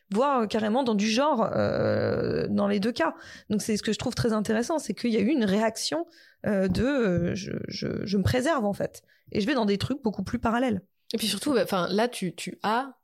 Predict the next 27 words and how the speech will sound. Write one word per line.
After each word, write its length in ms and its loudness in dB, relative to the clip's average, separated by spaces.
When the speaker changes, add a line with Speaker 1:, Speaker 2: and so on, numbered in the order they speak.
Speaker 2:
une, 180 0
une 120 2
opportunité, 640 -2
pardon, 220 -2
tu 80 -2
as 60 4
une 80 4
opportunité 400 -2
que 100 0
les 320 0
autres 160 -4
acteurs 220 -2
n'ont 100 2
pas, 140 -4
c'est 120 -8
que 80 -10
tu 140 -4
as 40 0
le 60 -2
choix 260 -2
de, 180 2
Speaker 1:
Mm. 40 -2
Speaker 2:
de 80 0
choisir 260 0
tes 80 -4
propres 240 -2
projets. 220 -4